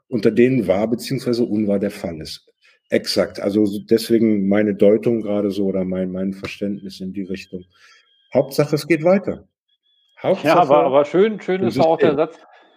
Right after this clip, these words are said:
Speaker 2: „Stößt man auf eine Paradoxie, geht es in der Tat nicht weiter.“ Ja, das ist erstmal eine Setzung. Es geht nicht weiter. Das System gerät ins Oszillieren. Hui, wie schlimm. Pendelt zwischen zwei, beiden Werten, beschäftigt sich damit,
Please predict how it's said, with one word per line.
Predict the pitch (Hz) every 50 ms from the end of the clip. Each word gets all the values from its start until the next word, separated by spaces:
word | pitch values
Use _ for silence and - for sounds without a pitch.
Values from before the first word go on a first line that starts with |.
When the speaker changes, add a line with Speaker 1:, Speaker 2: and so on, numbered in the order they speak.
| _ _ _ _
Speaker 2:
„Stößt | - - - - 160 190 233 233 - - -
man | 190 190
auf | 185 175 - 185
eine | 175 170 170 170
Paradoxie, | - - 165 151 160 156 160 156 156 - - - 170 175 160
geht | 127 143 180 196 175
es | 196 - 180
in | 170 160
der | 160 151 156
Tat | 165 156 156 160 156 -
nicht | 165 175 220 202 - - - -
weiter.“ | 120 120 110 101 - - - 90 90 - _ -
Ja, | - 147 202 185
das | 151 135
ist | 117 156
erstmal | 165 - 170 160
eine | 151 143
Setzung. | 139 180 - - 123 107 113
Es | 117 - -
geht | 160 151 147 -
nicht | 175 180 175 - - - 147
weiter. | 135 127 127 120 -
Das | 104 113 113 -
System | 143 - - - 165 202 226 214 190 147
gerät | 147 131 170 170 170 170
ins | 160 131 -
Oszillieren. | - 160 151 - - - 156 160 156 151 127 113 120
Hui, | 151 202 233 214 185 180 175 156
wie | 165 165
schlimm. | - - 175 160 131 117 107 -
Pendelt | - 180 202 202 185 180 165 160
zwischen | - 170 156 - 165 151
zwei, | - - 156 147 151 165 151
beiden | 135 143 143 143 147 139 139 135
Werten, | 151 143 139 135 - - 107
beschäftigt | 117 - 170 160 - - - 151 - -
sich | 147 139 -
damit, | 156 143 135 147 156 -